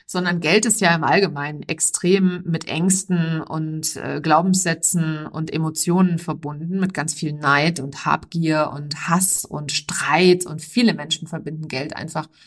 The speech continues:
mit Streitigkeiten, äh, mit, mit Wut oder mit sonstigen Ängsten. Und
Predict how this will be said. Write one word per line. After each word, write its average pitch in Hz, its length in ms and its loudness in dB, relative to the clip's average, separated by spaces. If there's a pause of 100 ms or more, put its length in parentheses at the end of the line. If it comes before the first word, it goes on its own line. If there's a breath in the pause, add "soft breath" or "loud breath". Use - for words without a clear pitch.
(500 soft breath)
mit 160 380 0
Streitigkeiten, 165 1500 2 (100)
äh, 160 320 0
mit, 160 500 -4
mit 160 280 -4
Wut 214 600 4
oder 156 360 -4
mit 156 440 -6 (1040 soft breath)
sonstigen 190 600 0
Ängsten. 170 880 -2 (160)
Und 170 500 -2